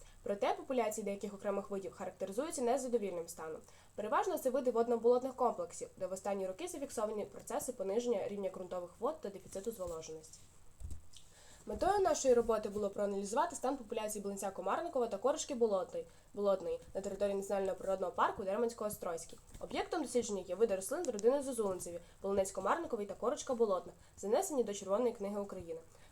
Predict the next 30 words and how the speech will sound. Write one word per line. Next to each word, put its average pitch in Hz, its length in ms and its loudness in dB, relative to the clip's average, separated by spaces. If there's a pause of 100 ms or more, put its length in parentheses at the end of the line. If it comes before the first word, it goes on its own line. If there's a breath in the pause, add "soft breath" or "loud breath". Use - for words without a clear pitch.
Предметом — 262 460 0 (100)
основні 226 360 2
популяційні 208 500 -4
характеристики 220 640 -4
даних 190 360 -2
видів 269 240 0
в 202 40 -4
межах 226 240 0
Бущанського 190 560 -8
болота. 165 320 -6 (960 loud breath)
Фото 330 200 2
досліджених 226 500 -2
видів 196 200 -4
ви 180 60 -4
можете 185 300 -4
бачити 208 420 -2
на 196 120 -2
екрані. 165 320 -6 (2250)
Для 208 140 -2
реалізації 226 580 6
мети 226 240 2
були 320 200 6
поставлені 311 540 2
завдання, 226 440 -2
які 185 200 -8
ви 185 60 -6
можете 233 320 0
бачити 220 380 0
на 208 120 0
слайді, 175 400 -4